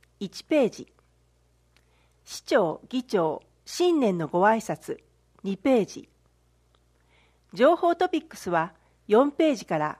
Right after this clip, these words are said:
八ページまでです。表彰、平成三十年成人式、四ページ。平成三十年岩出市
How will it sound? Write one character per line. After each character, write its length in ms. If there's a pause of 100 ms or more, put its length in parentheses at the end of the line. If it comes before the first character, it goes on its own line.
八 240
ペ 180
ー 60
ジ 80
ま 120
で 100
で 120
す。 180 (1900)
表 180
彰、 460 (1300)
平 200
成 240
三 260
十 200
年 180
成 300
人 180
式、 420 (520)
四 260
ペ 260
ー 40
ジ。 200 (1800)
平 200
成 220
三 300
十 180
年 300
岩 260
出 120
市 40